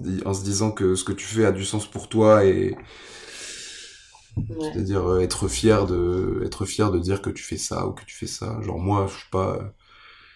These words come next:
Speaker 1: je suis pas hyper enthousiaste à l'idée de décrire ce que je fais au jour le jour.
Speaker 2: Mm.
Speaker 1: Donc du coup, je pense que c'est important d'être en phase avec son taf. Et après, euh, plus ou moins égalité, ouais, la famille quand même.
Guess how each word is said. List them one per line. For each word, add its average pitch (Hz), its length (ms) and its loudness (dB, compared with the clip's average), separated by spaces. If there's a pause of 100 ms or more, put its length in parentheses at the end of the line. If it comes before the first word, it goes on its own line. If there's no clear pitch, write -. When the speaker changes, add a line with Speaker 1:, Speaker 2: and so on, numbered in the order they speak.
(160)
Speaker 1:
je - 80 -18
suis - 80 -20
pas 101 160 0
hyper 98 460 4
enthousiaste 104 520 2
à 95 40 2
l'idée 92 240 0
de 90 100 -2
décrire 92 360 -6
ce - 60 -8
que - 100 -8
je - 80 -10
fais - 120 -6
au 98 140 -2
jour 95 140 -6
le 95 120 -4
jour. 107 260 -6 (380)
Speaker 2:
Mm. - 40 -18 (300)
Speaker 1:
Donc 95 140 -4
du 95 80 -10
coup, - 100 -12
je 104 80 -12
pense 104 140 -4
que - 80 -8
c'est - 100 -4
important 104 400 0
d'être 101 200 -2
en 95 40 2
phase 107 260 2
avec 87 180 0
son 87 160 -8
taf. - 460 -6 (340)
Et 95 100 8
après, 104 520 4
euh, 87 760 2 (240)
plus 101 200 -8
ou 98 40 -4
moins 98 140 0
égalité, 90 380 0
ouais, 90 180 4
la 82 100 -4
famille 95 340 -6
quand 85 180 -10
même. 87 300 -6